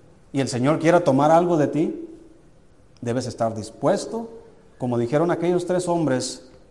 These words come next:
ante la estatua de Nabucodonosor, "Nuestro Dios nos puede librar, pero si no nos libra, aún así yo voy a servir a Dios. Aún así yo voy a se-, no voy a seguir tu estatua,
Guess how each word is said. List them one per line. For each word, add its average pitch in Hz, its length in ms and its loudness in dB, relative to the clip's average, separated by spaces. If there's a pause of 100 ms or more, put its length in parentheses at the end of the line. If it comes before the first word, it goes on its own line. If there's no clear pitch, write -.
(560)
ante 131 220 0
la 131 80 4
estatua 151 360 2
de 139 120 4
Nabucodonosor, 127 840 -2 (340)
"Nuestro 139 360 2
Dios 170 240 4
nos 190 160 0
puede 170 280 4
librar, 135 520 2
pero 131 200 2
si 123 200 -4
no 151 260 4
nos 202 240 2
libra, 220 320 2 (1400)
aún 127 240 -2
así 156 240 -2
yo 143 120 0
voy 135 140 0
a 135 60 2
servir 120 300 -6
a 123 60 -2
Dios. 98 400 -12 (800)
Aún 127 180 2
así 165 220 2
yo 165 100 2
voy 160 120 4
a 165 60 4
se-, 160 220 -2
no 147 140 0
voy 170 100 2
a 175 60 4
seguir 156 340 0
tu 151 80 -2
estatua, 120 560 -2